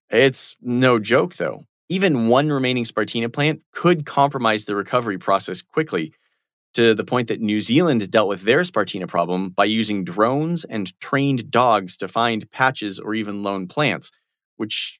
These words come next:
is insanely impressive. Obviously, the Chinese coastline is much bigger than that in New Zealand, but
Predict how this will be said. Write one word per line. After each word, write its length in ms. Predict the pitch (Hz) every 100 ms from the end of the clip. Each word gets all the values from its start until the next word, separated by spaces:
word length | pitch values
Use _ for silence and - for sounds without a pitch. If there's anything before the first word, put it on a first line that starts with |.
| _
is 360 | 107 113 107 95
insanely 460 | 104 101 143 127 95
impressive. 560 | 92 107 - 62 - _ _ _ _
Obviously, 440 | 131 165 190 180 170
the 80 | 127
Chinese 400 | 110 98 95 -
coastline 480 | 92 92 92 92
is 140 | 87 90
much 260 | 104 -
bigger 180 | 123 113
than 200 | 95 95
that 220 | 95 90 -
in 200 | 95 90
New 120 | 87
Zealand, 500 | 120 151 107 90 90
but 220 | 104 -